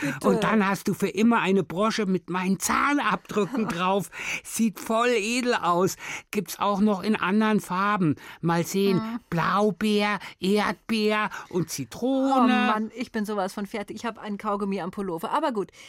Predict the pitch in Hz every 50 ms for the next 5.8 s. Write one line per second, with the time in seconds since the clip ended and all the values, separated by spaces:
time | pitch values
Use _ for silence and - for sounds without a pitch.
0 | - - - - _ - 262 269 294 254 - - 240 - 285 349 381 - - -
1 | - 226 - - 262 262 294 349 - - 220 196 185 190 - 277 269 - - 208
2 | 220 240 262 - - _ _ _ _ _ - - - 233 247 262 311 339 285 -
3 | - _ - 202 190 254 262 285 277 277 - - 247 233 226 240 226 240 233 254
4 | 330 330 - _ _ _ _ _ - 226 220 - 240 214 202 196 - 226 233 -
5 | 220 185 190 202 226 214 202 202 - - 220 196 202 - - 190